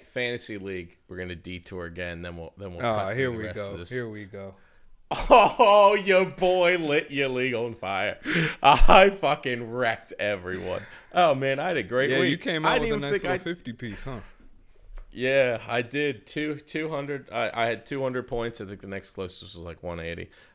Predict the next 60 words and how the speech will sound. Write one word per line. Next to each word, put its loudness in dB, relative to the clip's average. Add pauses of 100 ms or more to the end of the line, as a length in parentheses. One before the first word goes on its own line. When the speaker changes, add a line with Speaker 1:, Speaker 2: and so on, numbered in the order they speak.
Speaker 1:
Um, -4
I -2
actually -6
had -6
a -8
trade, -6
and -10
I -6
was -8
gonna -12
save, -8 (100)
uh, -8
save -6
it -20
for -18
the -14
pod -10
to -16
look -14
at. -12
I -18
haven't -8
looked -16
at -8
it -14
yet. -14
Did -14
you -6
send -2
it -10
to -8
me? -8
Speaker 2:
I -8
don't -8
think -12
I -8
sent -14
you -12
anything, -14
no. -12 (880)
Speaker 1:
And -10 (160)
everyone -4
wants -6
a -18
piece -12
of -12
the -10
king. -14 (360)
Uh, -6
let's -8
see. -8 (320)
Speaker 2:
So -4
while 4
you 2
wait 4
Speaker 1:
Ooh, -8
Speaker 2:
there, -2
Speaker 1:
uh, 2
Speaker 2:
uh, 0
I'm -12